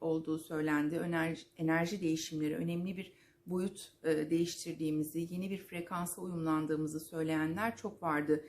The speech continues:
enerji uzmanları, e, arasında. Dolayısıyla bunun, e, getirdiği de yine bir takım, e, değişimler tabii ki var. Şu an bir uyumlanma dönemindeyiz, bir geçiş dönemindeyiz. Zaten biliyorsunuz bu yıldaki, e, yılın başından beri anlattığım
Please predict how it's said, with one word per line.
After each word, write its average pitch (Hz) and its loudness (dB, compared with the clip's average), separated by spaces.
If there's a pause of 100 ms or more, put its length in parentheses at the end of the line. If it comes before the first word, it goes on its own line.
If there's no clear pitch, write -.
(240)
enerji 165 2
uzmanları, 151 2
e, 147 -2
arasında. 151 0 (320)
Dolayısıyla 214 0
bunun, 220 4
e, 170 2
getirdiği 190 -2
de 190 0
yine 165 2
bir 165 -6
takım, 165 -4 (340)
e, 165 0
değişimler 175 0
tabii 175 -6
ki - -10
var. 156 0
Şu - -8
an 180 0
bir 190 -4
uyumlanma 180 -2
dönemindeyiz, 151 0
bir 175 -8
geçiş - -6
dönemindeyiz. 156 2
Zaten 202 -4
biliyorsunuz 170 -8
bu 190 -4
yıldaki, 180 -4 (320)
e, 170 0
yılın 185 2
başından 185 -2
beri 180 2
anlattığım 175 -4